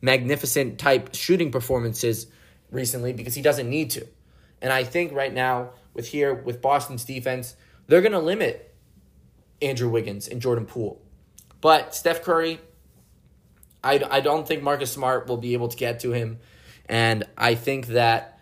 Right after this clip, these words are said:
Marcus Smart can't overplay him on defense because, one, Curry will always just find the open man. And two, Steph Curry, and what makes him great as well,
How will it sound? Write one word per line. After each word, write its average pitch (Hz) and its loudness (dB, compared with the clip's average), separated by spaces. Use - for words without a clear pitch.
Marcus 127 2
Smart 139 0
can't 135 0
overplay 131 4
him 139 2
on 127 2
defense 127 -4
because, 123 -8
one, 131 -2
Curry 151 6
will 135 4
always 131 6
just 135 -2
find 123 0
the 113 0
open 120 0
man. 117 -2
And 113 -6
two, 170 4
Steph 175 0
Curry, 156 2
and 123 -8
what 139 2
makes 147 -2
him 143 -8
great 131 2
as 117 -4
well, 120 0